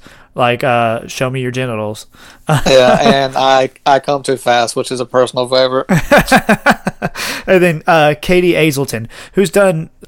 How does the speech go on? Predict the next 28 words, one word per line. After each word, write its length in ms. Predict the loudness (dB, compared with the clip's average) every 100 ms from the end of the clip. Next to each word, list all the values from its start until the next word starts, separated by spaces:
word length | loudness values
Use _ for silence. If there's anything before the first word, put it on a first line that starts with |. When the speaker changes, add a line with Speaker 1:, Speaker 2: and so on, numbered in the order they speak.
| _
Speaker 1:
uh, 160 | -2 0
she's, 260 | -2 2
like, 160 | 0 0
like 320 | -2 -2 0
a 60 | 0
bit 160 | 0
actress. 360 | 0 -2 -8 -8
She's 140 | -8
been 100 | -6
in 40 | -4
a 20 |
lot 120 | -4
of 60 | -4
comedy 240 | -6 -6
stuff. 180 | -6 -6
She's 200 | -8 -10 _ _ -6
been, 160 | -6
appeared 360 | -4 -2 -2 -2
in 100 | -4
Curb 220 | -4 -2
Your 80 | -4
Enthusiasm 640 | -4 -4 -2 0 -2 -4
as 120 | -8
the 80 | -6
mail 280 | -4 -2 -2
lady 340 | -2 -2 -4
and 80 | -8
stuff. 240 | -6 -8